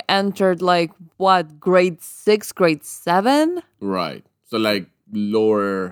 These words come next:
Speaker 2: high school.
Speaker 1: Yes, almost pre-high school. I still didn't have my house key. Um, and, you know, in the end, us being a similar age, we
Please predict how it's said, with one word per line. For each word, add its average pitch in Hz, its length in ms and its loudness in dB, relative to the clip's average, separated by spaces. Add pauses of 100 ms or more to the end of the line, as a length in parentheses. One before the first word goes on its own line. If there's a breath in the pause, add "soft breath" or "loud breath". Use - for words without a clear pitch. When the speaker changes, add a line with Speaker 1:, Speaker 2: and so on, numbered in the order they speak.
Speaker 2:
high 87 180 -10
school. 80 600 -14
Speaker 1:
Yes, 196 760 -2 (200)
almost 247 460 0
pre-high 220 460 -2
school. 226 240 -2
I 196 100 0
still 240 380 -2
didn't 226 260 0
have 202 240 2
my 190 200 0
house 208 520 -2
key. - 440 -14 (600)
Um, 202 800 0 (840)
and, 220 200 0
you 220 60 0
know, 226 260 2
in 214 240 -2
the 202 160 -2
end, 214 320 -2
us 208 180 0
being 196 240 -4
a 196 80 -2
similar 185 460 0 (100)
age, 190 480 0 (540)
we 233 240 -2